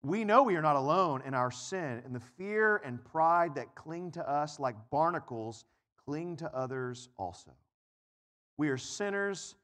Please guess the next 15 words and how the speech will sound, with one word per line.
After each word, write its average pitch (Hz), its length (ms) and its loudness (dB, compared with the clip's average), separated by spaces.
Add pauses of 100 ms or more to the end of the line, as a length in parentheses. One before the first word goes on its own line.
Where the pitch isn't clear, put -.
(480)
together." 92 600 -6
And 95 100 -20
then 107 180 -12
hear 131 160 -6
this. 101 400 -10 (800)
"In 135 80 -4
the 131 140 -2
acts 165 560 4
of 120 160 -10
mutual 156 760 -6
confession, 123 800 -10 (400)
we 147 240 -2
release 175 880 -2 (240)
a 123 80 -6
power 151 800 -2